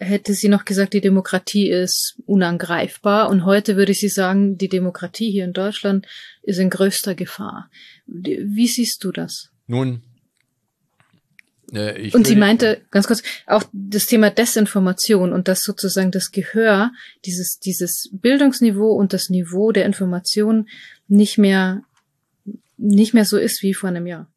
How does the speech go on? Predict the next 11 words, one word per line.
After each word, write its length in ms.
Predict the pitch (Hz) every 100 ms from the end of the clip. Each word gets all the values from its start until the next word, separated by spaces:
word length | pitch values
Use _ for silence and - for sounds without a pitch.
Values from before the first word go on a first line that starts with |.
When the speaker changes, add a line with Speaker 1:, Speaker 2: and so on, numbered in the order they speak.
| _ 82
Speaker 2:
Ja, 920 | 76 71 69 69 71 87 127 170 175 165 _ -
also 300 | - 113 113
dieser, 560 | 110 120 107 117 113 107
äh, 120 | 107
Politikerin 840 | 95 110 123 120 131 123 113 123 110
würde 160 | 113
ich 220 | - 107
nicht 220 | 120 110 -
voll 440 | - 113 107 101
zustimmen, 960 | - - 92 - - 80 69 62 55 57
ja. 220 | 78